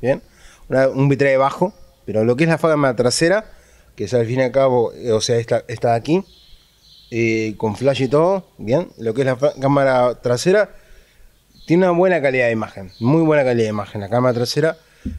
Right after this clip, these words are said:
eh, que graba en mil cuatro, cu-, creo que graba en mil cuatro cuarenta. Bien, no graba en mil ochenta, graba en mil, un poco más de hecho, graba en mil cuatro cuarenta. ¿Bien?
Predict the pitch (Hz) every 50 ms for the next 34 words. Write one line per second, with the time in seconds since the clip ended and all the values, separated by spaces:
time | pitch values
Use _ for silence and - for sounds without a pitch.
0 | - - - 110 110 110 117 120 127 131 139 147 151 151 143 139 139 143 151 156
1 | 135 - 160 156 127 143 147 139 123 113 - - - - - _ _ - 151 170
2 | 160 156 151 143 139 135 143 143 139 135 135 135 127 131 135 123 117 113 104 113
3 | 110 110 107 104 92 80 - - - - _ _ _ _ _ _ _ - - -
4 | 110 123 131 131 135 135 135 139 131 127 127 123 123 120 - 131 135 143 156 147
5 | 135 127 123 117 113 113 113 117 117 113 98 120 113 117 110 107 101 87 107 98
6 | - - - 95 101 113 117 113 113 107 107 104 110 117 107 113 113 98 98 95
7 | 92 95 92 92 90 95 - - - _ - - - - - - - - - 139
8 | 156 185